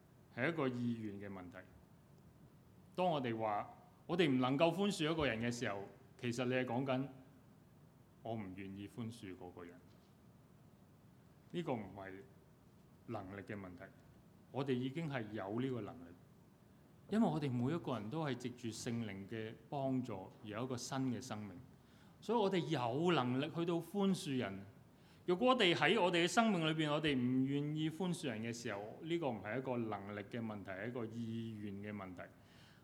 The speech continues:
係一個你願意與否嘅問題。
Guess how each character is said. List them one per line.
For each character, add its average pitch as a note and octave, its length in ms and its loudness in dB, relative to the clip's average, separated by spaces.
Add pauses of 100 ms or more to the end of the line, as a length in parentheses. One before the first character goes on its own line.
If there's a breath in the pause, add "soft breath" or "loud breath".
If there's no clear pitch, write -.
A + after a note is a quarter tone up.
係 C3 160 0
一 F3 80 -2
個 D#3 120 0
你 A#2+ 420 0
願 A2 340 -2
意 A2+ 400 -4
與 G#2 220 -6
否 G#2+ 320 -6
嘅 A2 80 -6
問 F#2+ 180 -10
題。 G2 80 -16